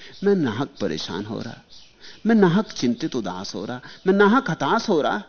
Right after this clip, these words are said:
शायद किसी खिले हुए फूल को देखकर बंद कली को भी खिलने का सपना पैदा हो जाए, शायद किसी जले दिए को देखकर बुझे दिए को भी स्मरण आ जाए कि मैं भी जल सकता हूं,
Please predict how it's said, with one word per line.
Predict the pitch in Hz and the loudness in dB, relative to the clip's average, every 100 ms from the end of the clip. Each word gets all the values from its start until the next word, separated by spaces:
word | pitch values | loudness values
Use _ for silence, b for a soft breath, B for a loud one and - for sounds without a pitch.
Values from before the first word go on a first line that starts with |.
| _ _ _ _ _ _ _ _ _ _ _ _ _ _ B B - - | _ _ _ _ _ _ _ _ _ _ _ _ _ _ B B -12 -2
शायद | 254 294 302 | 4 4 4
किसी | 294 277 294 | 0 2 2
खिले | 220 226 269 | 2 2 4
हुए | 262 254 | 4 2
फूल | - 240 240 | 2 0 0
को | 233 | 0
देखकर | 196 226 220 208 160 - B - | 4 2 2 -2 -2 -4 B -4
बंद | 143 240 269 240 | 4 4 4 2
कली | 226 233 269 | 4 4 4
को | 262 | 2
भी | 233 233 | 0 -2
खिलने | - 208 220 214 | -4 -2 0 -2
का | 196 | -2
सपना | 175 175 170 170 | -2 -4 -4 -4
पैदा | 143 113 104 | -4 -4 -4
हो | 113 | -6
जाए, | 90 - - _ _ _ _ _ _ _ _ _ _ - B B - | -10 -14 -20 _ _ _ _ _ _ _ _ _ _ -20 B B -6
शायद | - 208 220 | 2 2 2
किसी | 220 180 185 | -2 -4 0
जले | 147 180 165 | 2 2 2
दिए | 147 160 | 2 0
को | 151 143 | 0 -2
देखकर | 135 143 143 123 | 0 -2 -2 -4
बुझे | 117 123 120 | -4 -2 -2
दिए | 110 131 | 0 0
को | 127 117 | 0 -2
भी | 117 110 | -4 -4
स्मरण | - 113 117 | -6 -4 -4
आ | 110 | -4
जाए | 110 107 107 | -4 -6 -6
कि | - | -6
मैं | 104 107 | -8 -6
भी | 113 | -8
जल | 101 87 101 | -8 -6 -8
सकता | 101 - | -10 -12
हूं, | 113 | -10